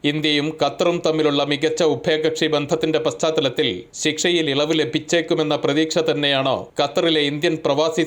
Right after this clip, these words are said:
സമൂഹവും നേരത്തെ പങ്കുവച്ചത്. ഡിസംബർ ആദ്യവാരം ദുബായിൽ നടന്ന കോപ്പ് ഉച്ചകോടിക്കിടെ ഇന്ത്യൻ പ്രധാനമന്ത്രി നരേന്ദ്രമോദിയും ഖത്തർ അമീർ ഷെയ്ഖ് തമീം ബിൻ ഹമദ് അൽ താനിയും തമ്മിൽ കൂടിക്കാഴ്ച നടത്തിയതോടെയാണ് ഇവരുടെ മോചനത്തിന് വഴി തെളിഞ്ഞതെന്നാണ്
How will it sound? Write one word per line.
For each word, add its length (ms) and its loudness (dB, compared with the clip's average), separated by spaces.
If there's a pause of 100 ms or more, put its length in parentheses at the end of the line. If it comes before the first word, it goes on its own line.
സമൂഹവും 520 0 (260)
നേരത്തെ 340 2 (100)
പങ്കുവച്ചത്. 580 0 (400)
ഡിസംബർ 360 0 (140)
ആദ്യവാരം 500 2 (120)
ദുബായിൽ 440 0
നടന്ന 240 0 (180)
കോപ്പ് 300 2
ഉച്ചകോടിക്കിടെ 680 0 (100)
ഇന്ത്യൻ 260 -2 (100)
പ്രധാനമന്ത്രി 580 0 (120)
നരേന്ദ്രമോദിയും 760 2 (260)
ഖത്തർ 300 2
അമീർ 220 0
ഷെയ്ഖ് 260 -2
തമീം 300 2
ബിൻ 160 -2
ഹമദ് 260 0
അൽ 60 -2 (100)
താനിയും 360 0
തമ്മിൽ 220 0 (160)
കൂടിക്കാഴ്ച 540 0 (100)
നടത്തിയതോടെയാണ് 880 2 (360)
ഇവരുടെ 360 0
മോചനത്തിന് 540 0 (140)
വഴി 280 2
തെളിഞ്ഞതെന്നാണ് 720 0